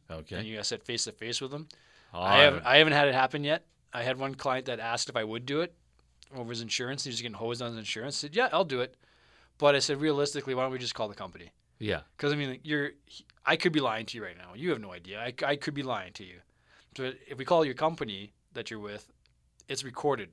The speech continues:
Speaker 2: They have to tell you the truth.
Speaker 1: Okay.
Speaker 2: So let's just call them. And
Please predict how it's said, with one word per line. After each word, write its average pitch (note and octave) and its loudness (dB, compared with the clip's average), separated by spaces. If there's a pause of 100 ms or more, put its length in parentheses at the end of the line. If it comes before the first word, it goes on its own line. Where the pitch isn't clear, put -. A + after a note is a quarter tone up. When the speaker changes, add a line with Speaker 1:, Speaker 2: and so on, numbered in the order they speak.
Speaker 2:
They A#2+ -8
have C3 -4
to B2+ -10
tell A2+ -6
you G2+ -10
the F#2+ -14
truth. G2+ -14
Speaker 1:
Okay. F#2+ -8
Speaker 2:
So - -2
let's D#3+ 4
just F3 2
call C3+ 2
them. G#2 -6 (840)
And G#2+ -10